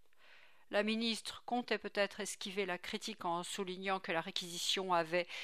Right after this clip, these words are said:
été mise en œuvre, euh, notamment lorsque Jacques Chirac était président de la République,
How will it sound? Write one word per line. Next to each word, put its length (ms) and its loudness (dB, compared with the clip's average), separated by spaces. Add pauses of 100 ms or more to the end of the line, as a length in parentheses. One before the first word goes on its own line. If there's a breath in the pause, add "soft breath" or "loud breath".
(140 loud breath)
été 280 -2
mise 220 -2
en 200 0
œuvre, 340 4
euh, 240 4
notamment 640 2
lorsque 480 -2
Jacques 280 2
Chirac 400 4
était 220 -8
président 560 0
de 80 -2
la 120 4
République, 600 2